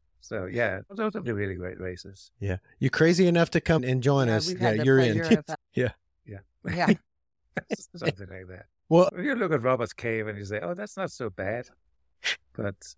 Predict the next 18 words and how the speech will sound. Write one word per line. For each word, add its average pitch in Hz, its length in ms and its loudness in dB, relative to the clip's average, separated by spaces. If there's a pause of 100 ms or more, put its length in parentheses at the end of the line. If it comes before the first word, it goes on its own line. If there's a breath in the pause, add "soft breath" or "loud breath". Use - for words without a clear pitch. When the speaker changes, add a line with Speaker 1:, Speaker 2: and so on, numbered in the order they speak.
(840)
Speaker 3:
Robert's 147 340 0
Cave's 139 300 -4
not 160 180 0
so 170 160 -2
bad. 139 320 2
Speaker 2:
it's, 160 160 4
that's 170 300 4
tough. 147 260 6
Speaker 3:
Who - 60 4
are 392 100 6
you? 240 440 4
<laughs> 403 60 4
Speaker 1:
on, 165 200 2 (100)
on 156 160 -2 (160)
paper, 214 320 0
Robert's 147 320 2
Cave 151 260 0
is, 131 140 -6